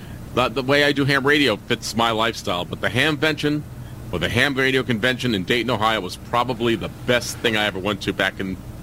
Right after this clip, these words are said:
eighty-seven. We never did it again. The only sad thing about it, Bill, and I'm not gonna overdo it, is that there were three people that went on that trip with us. There was, there was about, uh, eight of, eight or nine of us in the, in the, we got a big van, but there was, like, seven or eight of us, and three of those people are no longer with us. But we had a great time. It was a,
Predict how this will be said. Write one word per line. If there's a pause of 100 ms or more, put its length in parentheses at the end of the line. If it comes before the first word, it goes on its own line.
(120)
eighty-seven.
We
never
did
it
again. (380)
The
only
sad
thing
about
it,
Bill,
and
I'm
not
gonna
overdo
it,
is
that (480)
there
were
three
people
that
went
on
that
trip
with
us.
There
was,
there
was
about, (120)
uh, (240)
eight
of,
eight
or
nine
of
us
in
the,
in
the, (140)
we (200)
got
a
big
van,
but
there
was,
like,
seven
or
eight
of
us, (460)
and
three
of
those
people
are
no
longer
with
us.
But
we
had
a
great
time.
It
was
a,